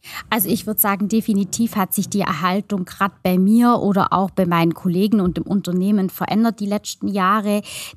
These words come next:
denn ich sag's jetzt mal persönlich aus meiner Sichtweise, ich hab einfach auch gelernt, diese,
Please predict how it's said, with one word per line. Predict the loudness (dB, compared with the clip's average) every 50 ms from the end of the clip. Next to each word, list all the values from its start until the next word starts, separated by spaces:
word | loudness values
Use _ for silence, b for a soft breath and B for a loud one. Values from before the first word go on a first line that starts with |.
| -6 -2
denn | 0 2 2 2 2 2 2 0 0 -2 -6 _ _ _
ich | -6 -4 -2 -2
sag's | 0 0 -2 -2 -2 -4
jetzt | -4 -2 -2
mal | -2 -4
persönlich | -2 -2 -4 -4 -2 -2 0 0 0 0 -2 -2
aus | -4 -4 -4 -2
meiner | -2 0 0 0 0
Sichtweise, | 0 0 -2 -4 -6 _ -6 -2 0 0 0 -2 -2
ich | -4 -6 -6 -6
hab | -4 -2 -2
einfach | -2 -2 -2 -4 -4 -2
auch | -2 -2 -2 -2 -4
gelernt, | -4 -2 0 0 2 2 2 0 -2 -6 -8 -6
diese, | -4 -4 -4 -2 -2 0 0 0 -2 -2